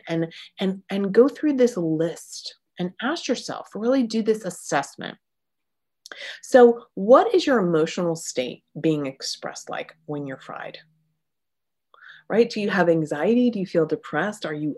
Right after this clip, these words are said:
angry? Do you have unhappiness? Do you feel irritable? Do you almost feel like you're being out of control? Right? Are your mood swings? Do you feel the, the emotional frustration? Is this a sign that you're getting closer to hitting that wall of being fried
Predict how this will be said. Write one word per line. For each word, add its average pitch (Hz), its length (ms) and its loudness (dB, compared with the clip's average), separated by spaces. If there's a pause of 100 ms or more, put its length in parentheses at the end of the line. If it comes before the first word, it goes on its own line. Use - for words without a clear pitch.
angry? 185 420 -2
Do 196 100 -6
you 156 80 -2
have 147 260 -10
unhappiness? 269 880 -4
Do 262 120 -4
you 247 40 -4
feel - 380 -6
irritable? 254 640 2 (320)
Do 247 100 0
you 240 100 2
almost 359 280 2
feel 339 120 4
like 285 180 2
you're 196 80 -2
being 180 260 -2
out 180 120 0
of 180 100 -4
control? 160 720 0 (840)
Right? 247 240 0 (320)
Are 214 100 4
your 208 220 2
mood 185 360 2
swings? 269 540 0
Do 247 100 -2
you 240 60 0
feel 320 260 -2
the, 269 280 2
the 240 160 8
emotional 214 480 0
frustration? - 920 -6 (1400)
Is 185 160 0
this 240 160 2
a 302 80 0
sign 202 280 -2
that 180 140 -4
you're 160 80 -4
getting 160 240 -2
closer 151 340 -6
to 151 80 -6
hitting 147 280 -8
that - 200 -10
wall 135 320 -6
of 135 120 -14
being 139 220 -10
fried 135 400 -12